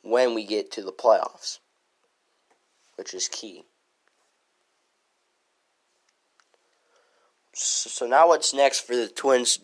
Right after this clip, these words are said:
during this upcoming week? Well, you have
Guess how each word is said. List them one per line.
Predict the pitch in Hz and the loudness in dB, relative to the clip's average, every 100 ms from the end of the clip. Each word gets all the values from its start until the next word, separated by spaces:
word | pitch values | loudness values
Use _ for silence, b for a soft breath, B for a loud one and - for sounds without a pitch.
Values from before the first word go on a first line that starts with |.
| _ _ - | _ _ -12
during | 117 120 123 | -2 0 2
this | 117 117 | 0 2
upcoming | - 104 - 98 98 85 | 2 2 0 -8 -8 -14
week? | - - - - | -16 -16 -14 -2
Well, | 120 - - _ _ _ _ _ _ _ _ _ _ _ _ _ _ _ _ _ _ | 2 2 -2 _ _ _ _ _ _ _ _ _ _ _ _ _ _ _ _ _ _
you | 123 131 | -12 -4
have | 135 123 120 117 113 107 | 4 6 8 8 6 2